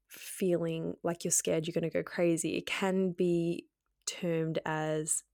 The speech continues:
disassociation, derealization, depersonalization. But for me, it kind of feels more, um, I don't know, more, more,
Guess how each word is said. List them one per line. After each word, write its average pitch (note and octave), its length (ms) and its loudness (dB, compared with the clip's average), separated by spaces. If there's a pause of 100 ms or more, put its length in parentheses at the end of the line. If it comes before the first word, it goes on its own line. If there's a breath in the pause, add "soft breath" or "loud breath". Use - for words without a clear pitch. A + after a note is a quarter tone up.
disassociation, E3+ 1300 0
derealization, D#3+ 1160 -2
depersonalization. E3 1400 -2 (600 loud breath)
But G3 140 6
for G#3 160 2
me, A3+ 320 8
it - 140 2
kind G3 280 2
of F#3 100 0
feels E3+ 680 2
more, E3 760 2 (760 loud breath)
um, E3+ 500 -4 (380)
I A#3+ 120 -4
don't F4+ 180 0
know, F#4+ 240 4
more, F#3+ 200 4 (100)
more, F#3+ 580 4